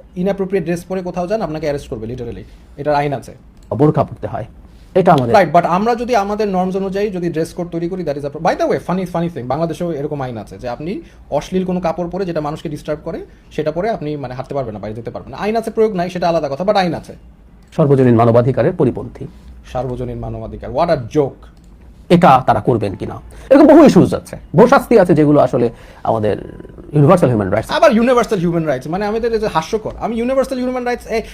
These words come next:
Speaker 1: and funny thing, ওটা তো নন বাইন্ডিং। ইউনিভার্সাল হিউম্যান রাইটসটা যদি আপনি পড়েন ইউএন এর, ওখানে নিচে কিন্তু পরিষ্কার লেখা আছে, it's not binding। So আমি কেন ইউনিভার্সাল হিউম্যান রাইটস মানবো?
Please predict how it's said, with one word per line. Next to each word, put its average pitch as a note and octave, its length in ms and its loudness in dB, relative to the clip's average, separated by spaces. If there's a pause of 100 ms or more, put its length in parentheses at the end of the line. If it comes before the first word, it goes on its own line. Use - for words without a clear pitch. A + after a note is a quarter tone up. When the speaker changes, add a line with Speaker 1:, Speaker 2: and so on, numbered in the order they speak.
Speaker 1:
and A#3+ 140 0 (160)
funny D4 240 0
thing, G3+ 160 -2
ওটা G3+ 100 0
তো A3 140 2
নন F3+ 300 2
বাইন্ডিং। F3 300 0
ইউনিভার্সাল G#3 400 0
হিউম্যান G#3+ 520 -2
রাইটসটা F3+ 280 0
যদি G#3+ 160 -2
আপনি G#3 160 -2
পড়েন G3 340 -2 (340)
ইউএন E3+ 280 2
এর, A3 100 -2
ওখানে G#3+ 200 0
নিচে G#3+ 200 0
কিন্তু A3+ 180 -4
পরিষ্কার A3 320 0
লেখা F3+ 180 0
আছে, F#3 100 -6
it's F#3 160 -6
not F3 160 -2
binding। C3+ 300 -2 (320)
So G3+ 60 2
আমি G#3+ 120 2
কেন A3+ 160 0
ইউনিভার্সাল G3+ 400 0
হিউম্যান D#3+ 320 -4
রাইটস C#3 160 -6
মানবো? G#2+ 280 -14